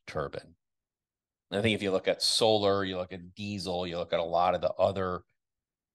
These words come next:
uh, technologies where we're converting, you know, a mechanical energy or, or chemical energy into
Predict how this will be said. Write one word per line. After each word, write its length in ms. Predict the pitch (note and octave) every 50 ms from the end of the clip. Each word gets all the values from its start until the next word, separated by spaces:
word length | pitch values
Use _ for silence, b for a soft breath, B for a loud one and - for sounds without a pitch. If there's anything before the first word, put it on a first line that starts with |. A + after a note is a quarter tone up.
| _ _ _ _ _ _ _ -
uh, 160 | D2+ D#2+ E2+ - -
technologies 1040 | B2+ - A2 A#2 G#2+ G2 G#2 G2 G2 F#2+ F2+ G2+ G2 F#2 F2+ F2+ F2+ F2 D#2+ - - -
where 360 | F#2+ F#2+ F#2+ F#2 F2+ F2 F2
we're 200 | F2 F2+ F2 E2
converting, 1000 | - - - F2+ E2+ E2+ F#2+ F#2+ F#2+ F#2+ F#2 F#2 F2+ F2+ F2+ F2+ F2+ E2+ F2 F2+ _ _ _ _ _ _ _ _ -
you 100 | F2+ F#2
know, 60 | C#2
a 80 | D#2 F2+
mechanical 680 | F2 - - - A2 G#2 G2+ G2+ G2 F#2+ - E2 B1
energy 640 | E2+ F#2+ F#2 F2+ F2 E2 E2+ F2+ F2+ F2+ F2 F2 E2 -
or, 600 | E2+ F2 E2+ E2+ F2 E2+ E2+ F2 - - - - _
or 380 | - F2+ F2+ F2 E2 E2 - _ -
chemical 680 | F#2+ F#2+ F2+ F#2+ F#2 - - F2 F2 E2+ E2 E2 E2+ -
energy 680 | - F2+ E2+ D#2+ D#2+ E2 E2 E2+ E2 E2+ E2 D#2+ D#2+ - _ _ _ _ _ _ _ G#2+
into 840 | A2 G#2 F#2+ F#2+ F#2+ G2 - - F#2 F2 E2+ E2 E2 E2 D#2+ -